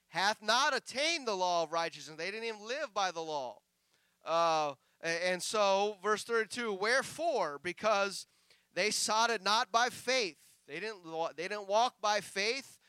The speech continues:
but as it, as it were, the works of the law, for they stumbled at that stumbling stone. And so,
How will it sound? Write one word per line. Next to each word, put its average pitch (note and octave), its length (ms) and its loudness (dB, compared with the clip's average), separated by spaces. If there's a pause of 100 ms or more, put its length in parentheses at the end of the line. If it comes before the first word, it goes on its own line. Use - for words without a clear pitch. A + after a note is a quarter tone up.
(260)
but F#3 160 4
as G3+ 380 2
it, G#3+ 120 2
as G3+ 400 2
it F#3+ 140 -4
were, G#3 260 4
the G3 100 0
works G3+ 440 0
of A3 80 -12
the G3 80 -4
law, E3+ 460 2 (540)
for E3+ 60 -12
they F3+ 160 -2
stumbled F#3+ 800 0
at E3+ 240 -6
that F3 180 -6
stumbling E3 760 -12 (220)
stone. D#3+ 600 -6
And C3+ 100 -16
so, D#3+ 460 -6